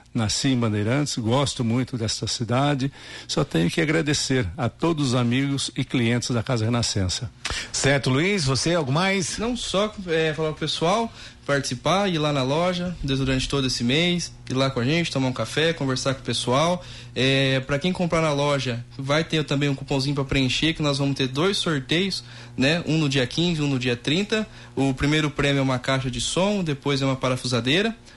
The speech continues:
Speaker 3: O pessoal que for na loja, independente do valor que, que comprar, preencher o seu cupom e fazer um convite no dia oito, né, próximo sábado.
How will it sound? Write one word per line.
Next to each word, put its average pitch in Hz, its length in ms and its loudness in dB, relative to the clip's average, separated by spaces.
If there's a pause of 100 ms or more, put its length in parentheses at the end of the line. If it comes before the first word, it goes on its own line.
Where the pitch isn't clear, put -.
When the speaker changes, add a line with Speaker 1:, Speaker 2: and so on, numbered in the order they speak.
(140)
Speaker 3:
O - 40 -14
pessoal 185 320 2
que - 120 -4
for 175 200 2
na 156 140 2
loja, 175 280 0
independente 160 580 0
do 170 80 -2
valor 151 320 2
que, 131 420 2
que 123 80 -12
comprar, 143 500 0 (160)
preencher 180 360 0
o 160 60 2
seu 143 200 -2
cupom 175 420 0 (400)
e 226 200 2
fazer 208 220 2
um 214 60 2
convite 208 460 0
no 180 100 2
dia 156 220 2
oito, 175 500 0
né, 131 360 2
próximo 131 400 0
sábado. 190 440 0